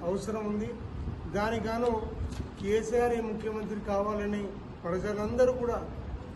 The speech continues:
నిండు మనసుతో ఆశీర్వదించడానికి సిద్ధంగా ఉన్నారు. మరి ఆ రోజు జరిగే బహిరంగ సభ మరి ఢిల్లీ, ఢిల్లీ వరకు ఇక్కడ రాష్ట్రానికి నిద్రపట్టని పరిస్థితి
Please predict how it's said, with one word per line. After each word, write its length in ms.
నిండు 260
మనసుతో 500
ఆశీర్వదించడానికి 1300
సిద్ధంగా 520
ఉన్నారు. 400
మరి 340
ఆ 200
రోజు 420
జరిగే 340
బహిరంగ 420
సభ 280
మరి 160
ఢిల్లీ, 640
ఢిల్లీ 320
వరకు 640
ఇక్కడ 220
రాష్ట్రానికి 960
నిద్రపట్టని 680
పరిస్థితి 640